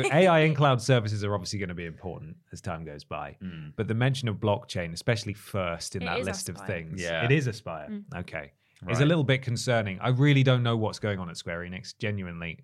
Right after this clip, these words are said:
Speaker 2: They, they make great games, but they so often don't make great games as well, and it's just so hit and miss, and then they're
Speaker 1: Mm.
Speaker 2: selling off the studios that perhaps,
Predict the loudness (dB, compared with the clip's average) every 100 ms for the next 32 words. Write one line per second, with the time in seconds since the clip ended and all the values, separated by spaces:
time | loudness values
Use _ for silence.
0 | -16 -2 0 2 0 2 0 0 -2 0
1 | 0 -2 -4 -8 -6 -4 0 0 0 -4
2 | -6 _ -2 0 -2 -8 -8 -8 -8 -10
3 | -10 -8 -8 -8 -12 -12 -8 -6 -8 -12
4 | -14 -14 -14 -12 -10 -8 -8 -8 -10 -8
5 | -10 -10 -10 -12 -12 -10 -10 -8 -8 -6
6 | -8 -6 -10 -12 -16 _ _ _ _ _
7 | _ _ _ -10 -6 -4 -4 -6 -6 -10
8 | -10 -8 -8 -8 -18